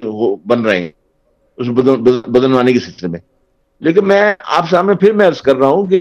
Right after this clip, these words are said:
جتنے بھی بدعنوان ہیں، ان کو پکڑا جائے، ضرور پکڑا جائے۔ جن، جنہوں نے ملک کا، ملک و قوم کا پیسہ لوٹا ہے،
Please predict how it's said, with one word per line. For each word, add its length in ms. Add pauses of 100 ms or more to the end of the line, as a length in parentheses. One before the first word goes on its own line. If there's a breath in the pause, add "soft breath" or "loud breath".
جتنے 280
بھی 120
بدعنوان 580
ہیں، 320 (400)
ان 140
کو 80
پکڑا 380
جائے، 280 (280)
ضرور 240
پکڑا 240
جائے۔ 360
جن، 160
جنہوں 280
نے 60
ملک 140
کا، 80 (120)
ملک 400
و 20
قوم 220
کا 100
پیسہ 220
لوٹا 300
ہے، 100